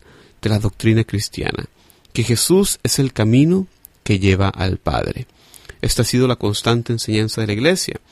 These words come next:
Se requiere la fe en Jesucristo para alcanzar la salvación. "Yo soy el camino,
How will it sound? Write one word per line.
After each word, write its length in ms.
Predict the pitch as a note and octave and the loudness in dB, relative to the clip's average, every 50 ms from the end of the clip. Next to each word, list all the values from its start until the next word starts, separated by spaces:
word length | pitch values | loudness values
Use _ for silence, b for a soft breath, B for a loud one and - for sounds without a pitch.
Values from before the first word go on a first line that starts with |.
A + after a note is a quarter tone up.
| B B B B B B B | B B B B B B B
Se 140 | B - A#2 | B -4 0
requiere 320 | A#2 A#2 - - C3+ D3+ D3+ | 0 0 2 2 2 2 2
la 100 | C#3 A#2+ | 0 2
fe 140 | - C#3+ | 2 0
en 80 | D3+ D3+ | 2 2
Jesucristo 720 | D#3+ D3+ - B2 - - C3+ C3+ E3+ F#3+ F#3 - - F#3 | 0 -2 -4 -4 -2 0 2 2 2 2 0 -2 -2 -4
para 240 | F3+ - - A#2+ A2 | -4 -2 -2 0 0
alcanzar 640 | G#2+ G2+ - G#2 G#2 G#2+ G#2 - - A#2+ A#2 A2+ A2 | 0 -2 0 -2 0 0 0 0 0 0 0 0 0
la 120 | A2+ A2 | -4 -6
salvación. 720 | - - G#2+ G#2 G2 G2 - - - E3 E3+ D#3+ - - b b b b b b b b b b b b b b b - | -4 -6 -6 -4 -4 -6 -6 -2 0 2 2 2 0 -4 b b b b b b b b b b b b b b b -6
"Yo 80 | - A2+ | -4 -4
soy 260 | - - A#2+ A#2 A#2 | 0 2 2 4 4
el 140 | A#2 A2 - | 2 0 0
camino, 540 | - G#2 G2+ A#2+ C#3 D#3+ E3+ F3 F3 F3 | -2 0 4 6 6 6 4 4 0 -2